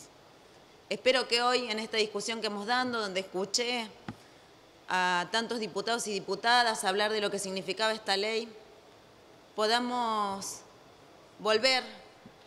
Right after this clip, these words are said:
a darles a esa familia el acceso a esa tierra, porque estamos hablando de,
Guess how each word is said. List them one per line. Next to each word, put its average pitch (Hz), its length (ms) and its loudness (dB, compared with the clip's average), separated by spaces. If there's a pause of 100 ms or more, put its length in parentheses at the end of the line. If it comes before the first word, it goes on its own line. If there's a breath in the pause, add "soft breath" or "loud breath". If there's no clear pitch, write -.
(220)
a 190 140 2
darles 220 300 2
a 226 40 0
esa 220 160 -2
familia 220 680 0
el 190 80 0
acceso 208 320 -4
a 233 40 -4
esa 214 160 -2
tierra, 220 440 0
porque 185 240 -6
estamos 233 380 -4
hablando 233 440 0
de, 208 360 0